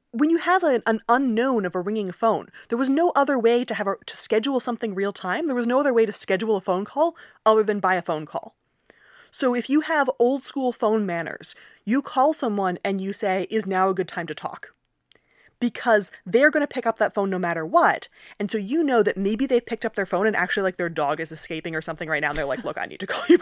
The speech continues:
back." <laughs> Or they're in the middle of their favorite T V show and they're like, "Look, can, can we talk later, uh, in half an hour?" But there's no other way of scheduling that. Whereas now, you don't have to ask people on the phone, "Is now a good time to talk?"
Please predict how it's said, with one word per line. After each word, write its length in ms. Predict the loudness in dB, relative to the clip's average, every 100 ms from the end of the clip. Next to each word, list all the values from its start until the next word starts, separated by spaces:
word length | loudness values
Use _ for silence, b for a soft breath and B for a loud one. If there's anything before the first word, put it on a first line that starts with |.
| 2
back." 200 | -4 -8 -14
<laughs> 560 | -20 -16 -10 -8 4
Or 80 | 4
they're 140 | 6 2
in 80 |
the 40 | 2
middle 220 | 2 2
of 80 | 4
their 100 | 4
favorite 300 | 4 2 0
T 140 | -4
V 120 | -6
show 140 | -2 -2
and 80 | 0
they're 80 |
like, 160 | 0 0
"Look, 140 | -2
can, 180 | -2 -4
can 120 | -4
we 80 | -6
talk 260 | 0 0 0
later, 280 | -2 0 0
uh, 60 |
in 160 | -2 -4
half 200 | -6 -4
an 60 |
hour?" 220 | -2 -4 -6 B B B B
But 160 | -6 0
there's 180 | 0 4
no 200 | 4 4
other 140 | 4
way 100 | 0
of 120 | -2
scheduling 400 | -4 -4 -4 -6 -14
that. 120 | -14
Whereas 320 | -2 0 2 0
now, 400 | 0 0 0 -2 b _ _ _ -14
you 200 | 0 2
don't 180 | 2 2
have 260 | -2 -2 -2
to 180 | 0
ask 260 | 2 0 -2
people 280 | -6 -4 -2
on 140 | -2
the 80 | -4
phone, 320 | -2 0 0
"Is 180 | -2 -2
now 180 | 2 2
a 60 |
good 120 | 0 -4
time 180 | -6
to 60 | -8
talk?" 420 | -2 2 2 2